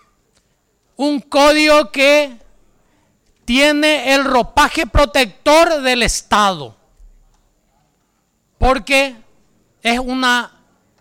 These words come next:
como principio, es un conjunto de leyes de carácter tuitivo, de carácter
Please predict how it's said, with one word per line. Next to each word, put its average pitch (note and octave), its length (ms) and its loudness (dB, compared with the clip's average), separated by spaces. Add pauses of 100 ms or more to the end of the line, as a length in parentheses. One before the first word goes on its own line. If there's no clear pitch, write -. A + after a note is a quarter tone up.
(180)
como A#3 340 -2
principio, F3+ 880 -2 (1080)
es A3 140 -2
un C4 160 0
conjunto A#3 540 -4
de A3+ 80 0
leyes G#3+ 640 -4
de A3+ 160 -4
carácter G#3+ 540 -4
tuitivo, G#3 920 -8 (1000)
de A3+ 120 -4
carácter A3 760 -4